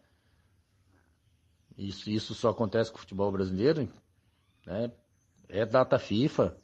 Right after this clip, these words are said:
eliminatórias, os clubes têm que liberar, mas os ca-, clubes liberam até a página nove. E os jogadores, meu filho, é lá que eles ganham o pão de cada dia, não é cá. Então,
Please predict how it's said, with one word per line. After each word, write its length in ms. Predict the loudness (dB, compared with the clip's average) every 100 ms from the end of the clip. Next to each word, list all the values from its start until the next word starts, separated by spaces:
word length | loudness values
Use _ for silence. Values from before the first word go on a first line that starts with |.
| _ _
eliminatórias, 1080 | 0 2 4 4 2 2 4 6 4 0 -4 _ _ _ _ _
os 160 | -18 -4
clubes 280 | 0 2 2
têm 240 | 2 2
que 80 | 4
liberar, 480 | 4 6 6 6 4
mas 220 | 2 2
os 180 | 0 0
ca-, 240 | -2 -2 _ _ -18 -2
clubes 260 | 0 2
liberam 380 | 2 6 6 6
até 160 | 6 4
a 40 |
página 360 | 4 4 4 6
nove. 360 | 6 6 4 -6 _ _ _ _ _ _ _ _ _ _ _ 2
E 80 | 8
os 140 | 10
jogadores, 600 | 10 10 8 8 8 8
meu 160 | 8 6
filho, 240 | 8 8
é 60 | 8
lá 320 | 10 10 8
que 100 | 8
eles 220 | 8 8
ganham 300 | 6 6 6
o 40 | 6
pão 160 | 4
de 100 | 4
cada 260 | 4 6 6
dia, 260 | 6 4 6
não 160 | 6
é 140 | 6 6
cá. 520 | 8 8 8 4 -18 _ _ _ _ _ _ _ _
Então, 1200 | -12 2 6 8 8 6 4 4 4 2 0 -2